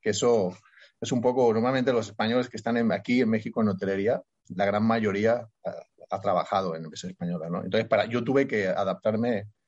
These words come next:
mucho a eso porque he trabajado siempre en empresas de aquí, mexicanas, ¿no? Y sí, sí es un tema, eh, la adaptación, pero bueno,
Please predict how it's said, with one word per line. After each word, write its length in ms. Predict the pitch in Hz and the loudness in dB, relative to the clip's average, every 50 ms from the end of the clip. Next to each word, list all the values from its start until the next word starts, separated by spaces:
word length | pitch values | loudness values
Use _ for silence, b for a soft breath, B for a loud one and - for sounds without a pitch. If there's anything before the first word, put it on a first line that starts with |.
| _ _ - | _ _ -2
mucho 360 | 104 113 123 123 123 123 147 131 | 0 2 4 2 2 2 2 4
a 80 | 120 | 4
eso 160 | 117 113 156 165 | 2 2 0 -2
porque 180 | - 107 95 | -2 -2 -2
he 40 | 95 | 0
trabajado 420 | 95 98 101 95 - 104 95 92 90 | 2 2 2 2 2 0 -4 -4 -4
siempre 500 | - 98 92 90 92 95 104 110 139 - _ _ - | -4 -2 0 0 0 0 0 -2 -4 -6 _ _ -8
en 120 | 98 90 | -6 -4
empresas 520 | 85 85 - 92 - 101 95 90 - - - | -4 -4 -6 -6 -6 -6 -6 -6 -8 -10 -6
de 80 | - 90 | -6 -6
aquí, 300 | - - - 95 92 92 - | -6 -4 -4 -4 -4 -2 -6
mexicanas, 540 | 85 - - 90 - - 98 90 87 - - | -12 -10 -10 -8 -6 -4 -4 -4 -6 -8 -12
¿no? 160 | - 160 - _ B B B B B B B B B B B B B B _ | -16 -16 -16 _ B B B B B B B B B B B B B B _
Y 100 | - 110 | -4 -2
sí, 200 | - - 135 135 | 0 2 2 2
sí 120 | 131 - 120 | 2 2 0
es 100 | 113 - | 0 2
un 100 | 135 123 | 0 2
tema, 460 | 139 143 143 143 147 165 190 - - _ _ _ _ B B B B B B B - | 2 2 2 4 4 4 2 0 -4 _ _ _ _ B B B B B B B -6
eh, 300 | - 104 104 101 98 98 | -2 0 0 2 2 2
la 100 | 98 208 | 2 2
adaptación, 680 | 104 101 98 92 110 101 - 127 139 151 185 226 233 - | 2 2 2 2 0 0 2 2 2 2 2 0 0 0
pero 160 | 139 131 131 | 0 0 2
bueno, 340 | 151 196 196 190 233 277 | 2 2 0 0 -2 -6